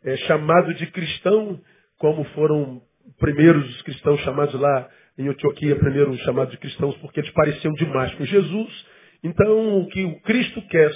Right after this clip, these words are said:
sobre os seus verdadeiros discípulos é olhar para ele e se ver.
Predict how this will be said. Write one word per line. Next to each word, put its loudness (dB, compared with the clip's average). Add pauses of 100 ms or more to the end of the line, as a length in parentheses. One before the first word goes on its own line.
(100)
sobre -2
os -14
seus -8
verdadeiros 0
discípulos -10 (460)
é 4
olhar 6
para 6
ele 4
e -8
se -16
ver. -2